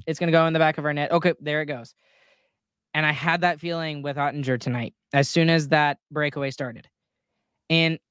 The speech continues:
I haven't felt that way for a majority of the season. And that led me down a rabbit hole. And I looked at the big advanced stat for goaltenders and how you can judge how well they're doing.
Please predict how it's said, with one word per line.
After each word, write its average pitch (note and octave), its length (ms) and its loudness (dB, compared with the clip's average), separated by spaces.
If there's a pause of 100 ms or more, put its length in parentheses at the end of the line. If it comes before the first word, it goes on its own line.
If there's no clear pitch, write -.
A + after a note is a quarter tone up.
(180)
I C#3+ 120 0
haven't F#3 320 0
felt F3+ 220 -4
that E3 160 -2
way D3 440 -4
for D#3 280 0
a D3+ 40 0
majority D3+ 540 4
of C#3 100 -2
the C#3 80 -2
season. C3+ 440 -2 (420)
And D#3 320 2 (320)
that E3+ 340 2
led F3+ 260 -6
me E3 280 -8
down D#3 240 -2
a D3 60 -4
rabbit E3+ 320 0
hole. C#3+ 360 -6 (520)
And D#3+ 180 -2
I E3 100 2
looked F3 360 2
at D3+ 360 0
the C#3+ 180 -10
big E3 600 -4 (480)
advanced E3 480 2
stat C#3 380 -2 (140)
for C#3+ 580 -6 (320)
goaltenders D3+ 760 2
and C#3+ 200 -8
how D#3+ 440 2
you D#3 140 -2
can D#3 180 -2
judge D3+ 240 2
how C#3+ 200 0
well C#3 200 -2
they're C3 100 -10
doing. A#2+ 300 -14